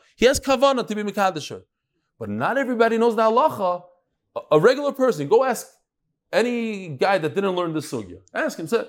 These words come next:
"I gave a woman a million dollars, and then I told her, 'I'm moichel you.' Is that good enough to be Mekadesh her?" Most people say, "Yeah, why not?" You gave her a million dollars, no? To know that it's not considered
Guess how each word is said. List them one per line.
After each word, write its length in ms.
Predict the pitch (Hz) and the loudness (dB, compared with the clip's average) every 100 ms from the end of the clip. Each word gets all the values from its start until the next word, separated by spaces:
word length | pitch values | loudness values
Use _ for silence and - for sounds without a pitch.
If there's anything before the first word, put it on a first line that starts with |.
| - _ _ _ _ _ - | -12 _ _ _ _ _ -2
"I 120 | 156 | 2
gave 200 | 254 262 | 4 4
a 60 | 247 | 6
woman 320 | 240 233 214 | 6 4 2
a 40 | |
million 320 | 190 196 185 | 2 2 2
dollars, 440 | 160 127 113 - - | 2 2 2 -6 -8
and 80 | 180 | -4
then 120 | 240 | -2
I 60 | 226 | -2
told 280 | 220 220 | 4 6
her, 240 | 202 196 - | 6 4 4
'I'm 120 | 175 | 0
moichel 320 | 196 190 147 | 2 0 0
you.' 180 | 110 87 _ - | -6 -10 _ -8
Is 100 | 139 | 0
that 180 | 233 | 0
good 120 | 196 214 | 2 -2
enough 240 | 208 202 | -2 -8
to 60 | 156 | -14
be 120 | 175 | -14
Mekadesh 380 | 165 175 208 208 | -12 -10 -12 -12
her?" 140 | 262 _ | -16 _
Most 220 | 214 330 | -4 -2
people 160 | 285 311 | -2 -8
say, 180 | 254 277 | -8 -6
"Yeah, 140 | 269 | -4
why 180 | 196 220 | -4 -4
not?" 280 | 247 180 - | -4 -8 -10
You 80 | 156 | -8
gave 100 | 277 | -2
her 80 | 262 | 0
a 40 | |
million 260 | 269 285 277 | 0 -2 2
dollars, 420 | 311 247 123 117 | 2 2 -2 -2
no? 320 | 190 277 - _ _ _ _ _ _ _ _ - | -2 -2 -8 _ _ _ _ _ _ _ _ -2
To 100 | 160 | 0
know 360 | 175 247 294 | 4 6 6
that 140 | 233 202 | 4 0
it's 180 | 156 190 | -4 -2
not 420 | 240 220 - - | -2 -2 -10 -6
considered 600 | 196 - 233 220 175 | -6 0 2 4 2